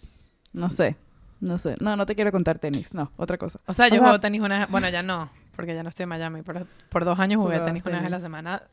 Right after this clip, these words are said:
Speaker 2: tipo, religiosamente.
Speaker 1: No, un hobby tipo coleccionar estampillas, ¿sabes? Un hobby, hobby.
Speaker 3: Ah, sí, porque te iba a decir como que yoga, me, mm,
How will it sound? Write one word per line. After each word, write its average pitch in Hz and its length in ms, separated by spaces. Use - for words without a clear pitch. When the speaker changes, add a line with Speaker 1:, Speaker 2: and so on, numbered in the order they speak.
Speaker 2:
tipo, 147 420
religiosamente. 151 800
Speaker 1:
No, 226 200
un 247 100
hobby 311 240
tipo 233 240
coleccionar 170 440
estampillas, 156 560
¿sabes? 170 340
Un 196 120
hobby, 226 260
hobby. 175 400
Speaker 3:
Ah, 190 600
sí, 220 140
porque 202 180
te 196 80
iba 220 60
a 226 40
decir 202 160
como 208 200
que 190 140
yoga, 233 400
me, 226 140
mm, 185 260